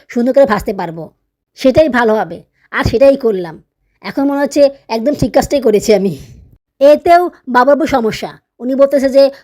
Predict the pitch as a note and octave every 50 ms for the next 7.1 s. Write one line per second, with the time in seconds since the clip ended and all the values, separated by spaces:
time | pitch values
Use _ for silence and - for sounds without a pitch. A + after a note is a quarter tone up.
0 | _ - C4 C4 C#4 C4+ C#4 C4+ C4+ C4 C#4 C4 C4+ B3+ C4 C4+ C4+ C4 B3 G#3+
1 | C4 B3 A#3 A3+ A3+ C4+ C4 C4+ C4+ B3 C#4 B3+ B3 B3 B3 B3 B3 A#3+ A#3+ A3+
2 | A3 - - _ - C4 C4+ C4 B3+ A#3 - B3+ C4 C4+ - - C4 B3 C4 B3+
3 | A#3 A#3+ A#3 B3 A#3+ A#3+ A#3+ A#3 A#3 A3 A3+ _ _ _ _ C4 A3+ B3+ C4 -
4 | D#4+ C#4+ D4 D4 D4 D4+ D4 A#3+ D4+ D4+ D4+ D4 - _ _ D4 C4+ D4 C#4 -
5 | D#4 C4+ D#4 A#3+ C#4 C4 - C#4+ C4+ C#4 C4+ B3+ B3+ B3+ A#3+ A#3+ _ _ _ -
6 | B3+ C4 C4 - - C4+ C#4 C#4+ C4+ C#4 C4+ C4 A#3 C4+ C4 C#4 C4 B3 B3 A#3+
7 | A#3+ A#3